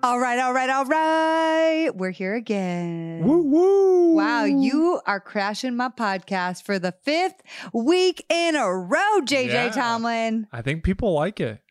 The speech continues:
Speaker 1: Oh my gosh. Do
Speaker 2: I'm
Speaker 1: you
Speaker 2: kinda su-,
Speaker 1: really?
Speaker 2: I'm honestly kinda surprised.
Speaker 1: <laughs>
Speaker 2: I figured by now I'd really mess it up by now.
Speaker 1: <gasps> Honey, our episode downloads have been really high.
Speaker 2: Yeah, I don't know why. I think 'cause <laughs> you're carrying it, and I'm just like,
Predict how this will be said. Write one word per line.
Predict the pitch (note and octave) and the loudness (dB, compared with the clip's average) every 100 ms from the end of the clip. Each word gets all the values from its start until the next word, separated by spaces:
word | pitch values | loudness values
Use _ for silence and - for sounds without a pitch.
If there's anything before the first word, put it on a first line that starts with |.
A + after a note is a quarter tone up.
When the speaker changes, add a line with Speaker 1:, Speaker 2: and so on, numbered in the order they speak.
| - | -8
Speaker 1:
Oh | F#3 | -6
my | C#4 | -6
gosh. | D4+ E3 F3+ C#4+ - - - G3 - - - | -8 -10 -8 -6 -6 -8 -12 -18 -20 -20 -12
Do | F#3 | -6
Speaker 2:
I'm | A3 | -4
Speaker 1:
you | D#4 | -2
Speaker 2:
kinda | D#3 | -2
su-, | E3+ E3 | -2 -2
Speaker 1:
really? | F#3 C4 G#4+ | -2 -2 -2
Speaker 2:
I'm | A#4 C3 | -4 -2
honestly | C3 D#3 D#3+ F#3 | 0 0 -2 -6
kinda | E3 C#3 B2 | -6 -4 -4
surprised. | A#2 - A2 G#2+ G#2+ - - G3 - - | -4 -8 -6 -4 -6 -10 -8 -8 -8 -10
Speaker 1:
<laughs> | F#3+ - | -10 -4
Speaker 2:
I | A3 B2+ A#2 | -4 -2 -4
figured | B2+ A2 | -2 -2
by | G#2+ G#2 | -2 -2
now | G#2 G#2 | -2 -4
I'd | G2+ G#2 | -6 -8
really | G#2 G#2 G#2 | -6 -6 -4
mess | G#2 - | -8 -8
it | A2+ | -8
up | A2+ | -8
by | - - | -10 -14
now. | - - - | -14 -18 -12
Speaker 1:
<gasps> | G#3+ F#4 F#4 E4+ D#4 A3+ | -6 -4 -2 -4 -6 -6
Honey, | A#3+ C#4+ C#4+ | -4 -2 0
our | - A3 D4 - | 0 -2 -2 -4
episode | F#3+ B3 A#3+ G3+ F#3 F3+ | -6 -6 -4 -4 -4 -4
downloads | F3+ A#3+ A3 F3 | -6 -4 -6 -6
have | F3+ | -8
been | F3+ E3 | -8 -10
really | D#3+ E3+ F#3 | -10 -8 -8
high. | E3+ G#3+ - - - - _ _ _ | -4 -4 -6 -14 -20 -20 _ _ _
Speaker 2:
Yeah, | B2+ A2+ | -6 -4
I | A#2 A#2+ | -4 -4
don't | C3+ | -2
know | C#3 C3+ | -2 -2
why. | C3+ C#3+ A#2 - | -2 -2 -4 -6
I | A#2+ | -8
think | - C3+ | -8 -8
'cause | - B2 B2 A#2 E3+ _ | -4 -4 -6 -6 -8 _
<laughs> | _ _ | _ _
you're | B2 A#2+ D#3+ | -8 -4 -4
carrying | E3+ - D3 D3 B2 G#2 | -6 -4 -2 -2 -4 -4
it, | G2+ G2+ | -6 -8
and | - A2+ | -8 -6
I'm | A2 | -6
just | G#2 | -6
like, | A2+ G2+ | -6 -8